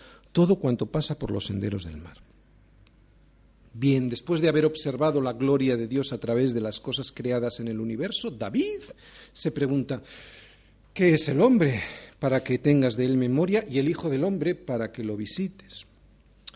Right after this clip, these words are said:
Bien, comparado con el cosmos, el ser humano es insignificante en tamaño,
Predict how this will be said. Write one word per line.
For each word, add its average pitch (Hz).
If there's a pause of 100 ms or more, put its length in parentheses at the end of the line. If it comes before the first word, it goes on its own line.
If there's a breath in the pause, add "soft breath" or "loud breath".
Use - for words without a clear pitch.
(160 soft breath)
Bien, 165
comparado 156
con 147
el 139
cosmos, 165
el 127
ser 160
humano 143
es 160
insignificante 127
en 113
tamaño, 135